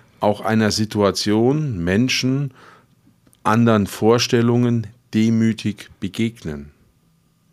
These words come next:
Nicht besserwisserisch begegnen, nicht „ich bin mehr wie du, ich stehe über dir“. Und das ist zum Beispiel ein Thema, was mir im Christentum, Ur-,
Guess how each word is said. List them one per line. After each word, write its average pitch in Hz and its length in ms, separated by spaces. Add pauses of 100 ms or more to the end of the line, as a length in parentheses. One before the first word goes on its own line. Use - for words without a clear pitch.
(160)
Nicht 107 240
besserwisserisch 95 880
begegnen, 80 600
nicht 214 320 (400)
„ich - 260
bin 101 320 (500)
mehr 110 460
wie 95 120
du, 92 340
ich - 160
stehe 90 340
über 107 420
dir“. 76 380 (2000)
Und 92 200
das 120 200
ist - 440 (120)
zum 107 120
Beispiel 101 220
ein 95 80
Thema, 120 320
was 104 200
mir 101 100
im 90 100
Christentum, 110 800 (520)
Ur-, 131 300